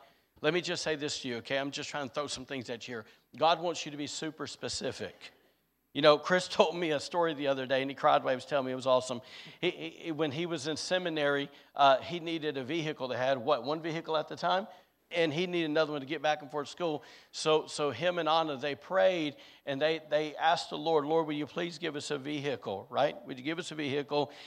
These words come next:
And he said, "I don't care even if it's a piece of junk.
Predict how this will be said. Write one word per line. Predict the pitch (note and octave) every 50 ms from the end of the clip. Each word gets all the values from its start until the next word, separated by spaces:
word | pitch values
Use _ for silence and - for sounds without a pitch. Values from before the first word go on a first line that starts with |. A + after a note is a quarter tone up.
| - - -
And | - C#3 B2+
he | G#2+ D3 G3+ A3+
said, | A3 - - F3+ E3 D#3 D3+ D3+ D3+
"I | - D3+ D#3
don't | E3+ F3 F3 E3+ -
care | - D#3 D#3+ D#3+ D#3 D#3
even | A#2 D3 D3 C#3+ D3
if | C#3+ C3+ B2+
it's | C3+ A#2+ -
a | C3
piece | A#2+ - C#3+ C#3+ B2+ -
of | C3+ B2
junk. | A#2 C3 C3+ C3+ A#2 G#2 -